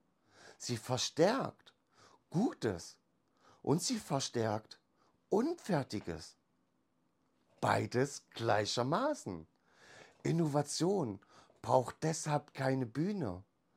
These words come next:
Sie braucht Raum zum Denken, Zeit zum Prüfen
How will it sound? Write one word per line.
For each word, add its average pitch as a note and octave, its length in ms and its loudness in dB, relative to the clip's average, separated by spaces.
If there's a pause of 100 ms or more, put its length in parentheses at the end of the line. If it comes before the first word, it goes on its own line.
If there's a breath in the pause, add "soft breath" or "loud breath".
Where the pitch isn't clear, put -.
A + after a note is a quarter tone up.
(340 loud breath)
Sie - 180 -6
braucht - 580 4
Raum A#2 520 2 (160)
zum B2+ 340 -4
Denken, E3 640 -4 (600 soft breath)
Zeit D3+ 520 -2
zum C#3 340 -2
Prüfen C3 640 -2